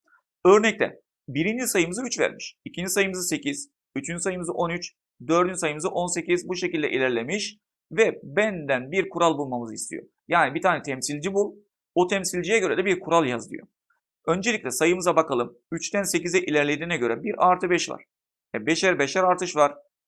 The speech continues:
Burada da aynı şekilde beşer bir artış var. Peki kuralı ne? Arkadaşlar her örüntünün bir kuralı vardır ve o kurala da genel terim denir. Şimdi kural bulmaya geçersek.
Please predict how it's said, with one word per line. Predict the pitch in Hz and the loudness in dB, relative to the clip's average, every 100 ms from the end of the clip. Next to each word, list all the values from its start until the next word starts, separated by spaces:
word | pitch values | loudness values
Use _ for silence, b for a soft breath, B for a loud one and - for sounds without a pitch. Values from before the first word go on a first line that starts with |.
| 117 | -8
Burada | 127 165 | -2 0
da | |
aynı | 185 185 | 0 0
şekilde | 180 170 151 | -2 0 2
beşer | 147 143 131 | 2 0 0
bir | 123 | 2
artış | 120 - 110 | 0 0 -4
var. | 135 165 - _ _ _ - | -2 -2 -6 _ _ _ -6
Peki | 143 139 180 - - | -4 0 -2 -2 -10
kuralı | - 147 170 202 | -2 2 4 2
ne? | - - _ _ _ - | -2 -10 _ _ _ -8
Arkadaşlar | 120 185 175 123 | -6 -6 -6 -6
her | 117 165 | -2 0
örüntünün | 196 190 180 131 110 | 2 0 -2 -10 -6
bir | 120 | -6
kuralı | 117 127 139 | -6 -6 2
vardır | 196 196 214 - _ _ _ | 4 4 2 -6 _ _ _
ve | 151 - | -4 -2
o | - 147 | -6 -6
kurala | 135 143 233 | -6 -2 2
da | 175 - - | 2 0 -14
genel | 117 127 135 165 180 170 | -6 -4 0 2 2 2
terim | 151 139 117 | -2 -2 -6
denir. | 113 - - _ _ _ _ _ - | -8 -10 -20 _ _ _ _ _ -6
Şimdi | 240 208 127 - _ _ | -4 -2 -4 -8 _ _
kural | 226 233 202 | 4 6 6
bulmaya | 175 151 185 | 4 2 2
geçersek. | 156 147 120 - | 2 0 -4 -6